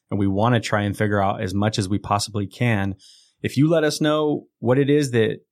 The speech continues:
you wanna know about your business, we wanna talk about it on the podcast. There's a million different topics that we can talk about,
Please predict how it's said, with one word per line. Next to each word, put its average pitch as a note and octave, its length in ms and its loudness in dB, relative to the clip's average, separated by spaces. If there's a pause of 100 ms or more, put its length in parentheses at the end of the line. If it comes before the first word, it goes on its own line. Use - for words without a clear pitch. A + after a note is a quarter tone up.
(200)
you A#2 140 2
wanna C3 240 2
know B2+ 160 4
about B2+ 200 2
your B2+ 120 0
business, B2+ 480 0
we A#2 120 2
wanna B2+ 200 2
talk A#2+ 220 -2
about A2 200 2
it G#2 120 0
on G#2+ 80 0
the F#2+ 80 -2
podcast. G2+ 540 -6
There's A2+ 160 -2
a A#2+ 60 0
million B2+ 600 2 (520)
different B2 340 -2 (280)
topics G#2 520 -2
that A2 120 0
we G#2+ 100 0
can A2 140 -2
talk G#2+ 220 -2
about, F#2+ 440 -6